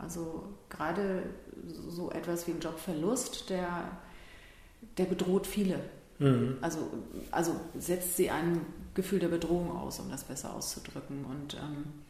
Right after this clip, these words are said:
Speaker 1: da hat man drauf gebaut, da wollte man bis zur Rente bleiben möglichst und nun heißt es, "Nee, wir wollen dich nicht mehr." Das zieht einen ja auch in ein Tal häufig. Ja, da muss man auch erstmal sich stabilisieren.
Speaker 2: Mhm.
Speaker 1: Auch das ganz wichtig, deswegen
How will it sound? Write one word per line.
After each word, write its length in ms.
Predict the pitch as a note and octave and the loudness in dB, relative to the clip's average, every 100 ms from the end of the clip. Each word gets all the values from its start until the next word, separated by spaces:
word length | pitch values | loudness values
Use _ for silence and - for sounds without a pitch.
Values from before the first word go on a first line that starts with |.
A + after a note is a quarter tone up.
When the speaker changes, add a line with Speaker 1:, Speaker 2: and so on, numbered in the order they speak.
| - - - - - - | -20 -20 -20 -20 -18 -10
Speaker 1:
da 100 | C#3+ | -6
hat 100 | E3 | 0
man 120 | F#3 | 2
drauf 220 | E3 D#3 D#3 | 2 0 0
gebaut, 460 | - C3+ G3 G#3+ | 0 2 2 2
da 100 | F3 | 0
wollte 220 | E3+ E3+ | 2 2
man 160 | E3 D#3+ | 0 0
bis 140 | E3+ | 0
zur 140 | - E3 | 0 0
Rente 220 | E3 E3 | 0 0
bleiben 440 | D3 D3 F#3 G#3 G#3 | 0 2 4 4 4
möglichst 400 | G#3 G#3 G#3 F3 | 4 2 2 2
und 80 | |
nun 180 | F3 F3 | 2 2
heißt 200 | F3 E3+ | 0 0
es, 140 | E3+ F3 | 0 0
"Nee, 140 | E3+ | 0
wir 140 | E3 E3 | 0 -2
wollen 160 | D#3+ | -4
dich 160 | D#3 D3+ | -4 -6
nicht 200 | - - | -8 -6
mehr." 120 | C#3+ D3+ | -8 -4
Das 260 | D#3 - - - - - | -4 -4 -6 -16 -16 -10
zieht 300 | - G#3 - | -6 -4 -4
einen 140 | E3 | -4
ja 100 | C#3 | -4
auch 60 | - | -4
in 80 | E3 | -4
ein 200 | C3+ D3 | -4 -6
Tal 360 | - - C#3+ C#3 E3 | -6 -4 -4 -2 -2
häufig. 360 | - - - - - - - | 0 2 2 2 2 -2 -4
Ja, 200 | - - | -6 -8
da 200 | D#3+ D#3+ | -6 -4
muss 220 | E3+ F#3 | -2 -2
man 120 | E3+ D3 | -2 -4
auch 140 | E3+ | -2
erstmal 260 | E3 F3 D#3+ | -2 -2 -4
sich 180 | F3 - | -4 -4
stabilisieren. 800 | D#3 F3 E3 D3+ D3+ F3 - - | -4 -2 -2 -2 -4 -2 0 0
Speaker 2:
Mhm. 140 | A2 - - - - | 0 -4 -8 -12 -6
Speaker 1:
Auch 140 | E3 | -4
das 280 | - D3+ - | -2 -2 0
ganz 300 | F3 F#3 F#3 | 2 2 2
wichtig, 320 | F#3 - F#3 | 0 0 0
deswegen 580 | F3+ F3 F3 E3+ D#3+ - | 0 2 4 4 2 -4